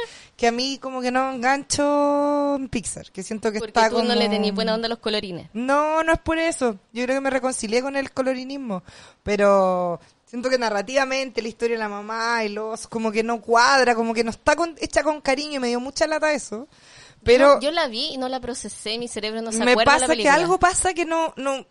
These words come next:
Speaker 2: le falta como un, es, no es mala, pero es como, pucha, podría haber sido mejor.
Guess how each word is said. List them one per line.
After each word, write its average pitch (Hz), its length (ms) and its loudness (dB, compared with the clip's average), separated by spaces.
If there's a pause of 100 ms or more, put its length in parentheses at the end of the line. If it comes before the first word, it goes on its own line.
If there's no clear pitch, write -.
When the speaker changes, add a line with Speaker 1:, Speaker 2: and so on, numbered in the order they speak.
(100)
Speaker 2:
le 247 180 -4
falta 285 540 -2
como 269 180 -6
un, 262 140 -8 (160)
es, 254 240 -2
no 185 180 -8
es 190 80 -4
mala, 220 460 4
pero 226 180 -2
es 240 60 -8
como, 233 560 -2 (100)
pucha, 247 340 -10
podría 220 280 -6
haber 220 120 -10
sido 214 140 -6
mejor. 196 360 -10